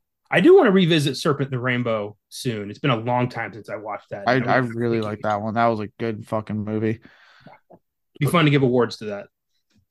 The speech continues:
Speaker 2: Mm,
Speaker 1: Uh,
Speaker 2: absolutely.
Speaker 1: so, yeah, that was a good, good warm up there. I enjoyed that. Uh, let's dig into the production history of Scream. It's actually pretty fascinating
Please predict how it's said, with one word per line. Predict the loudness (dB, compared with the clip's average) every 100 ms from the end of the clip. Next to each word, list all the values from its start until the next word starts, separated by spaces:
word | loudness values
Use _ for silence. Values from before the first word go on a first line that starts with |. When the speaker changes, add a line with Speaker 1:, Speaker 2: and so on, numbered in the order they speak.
| _ _ _ _ _ 0
Speaker 2:
Mm, | 2 2 0 -14 _ _ _
Speaker 1:
Uh, | 2
Speaker 2:
absolutely. | 4 4 2 -2
Speaker 1:
so, | -6 _ _ _ _ -2
yeah, | -2 -2 _ _ _ 0
that | 4
was | 4
a |
good, | 4 4 2 -6 -14 _ _ _ _ _ 0
good | 4
warm | 4 4 2
up | 0
there. | -4 -6 -8
I | -8
enjoyed | -2 0 0
that. | -4 -8 -8
Uh, | -2 -2 -2
let's | -6 -6
dig | 0 2
into | 2
the | -2
production | -4 -2 -2 -2 -4
history | -4 -8 -8
of | -8
Scream. | -8 -2 0 0
It's | -2
actually | -4 -4 -2
pretty | 2 2
fascinating | 2 0 0 0 -2 -6